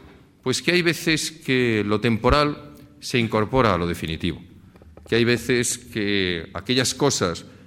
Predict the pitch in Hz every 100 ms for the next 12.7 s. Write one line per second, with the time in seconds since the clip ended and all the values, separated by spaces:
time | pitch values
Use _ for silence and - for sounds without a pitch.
0 | - - - 98 - 147 123 - 147 -
1 | 151 180 - - - - - - - 78
2 | - 110 95 - 143 98 92 101 107 107
3 | 104 107 127 135 123 139 151 - - -
4 | - - 104 156 170 139 139 147 127 135
5 | 131 135 113 98 92 120 - 98 92 98
6 | 85 90 82 117 127 - - - - -
7 | - _ _ - - 143 139 120 107 98
8 | 95 120 117 - 90 - 101 - 95 135
9 | 90 - - - - 85 82 82 80 98
10 | 104 95 92 92 95 90 98 90 117 -
11 | 78 82 85 98 95 95 101 101 90 87
12 | 85 85 85 92 - 113 -